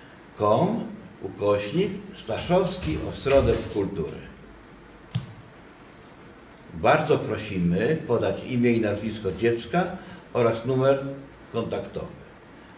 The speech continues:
Na odpowiedzi czekamy do końca ferii. Na dzieci, które prześlą największą ilość poprawnych odpowiedzi,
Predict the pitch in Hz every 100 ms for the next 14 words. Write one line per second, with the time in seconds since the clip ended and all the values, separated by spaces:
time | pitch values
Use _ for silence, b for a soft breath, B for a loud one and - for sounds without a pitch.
0 | - 95 - 92 90 139 160 156 - -
1 | 123 120 107 113 110 110 104 98 85 -
2 | - - B B B - 95 87 98 82
3 | - 117 170 - 113 104 98 - 120 107
4 | - 95 117 117 101 139 139 127 110 131
5 | 120 - 95 92 135 123 110 101 87 -
6 | 87 170 175 147 143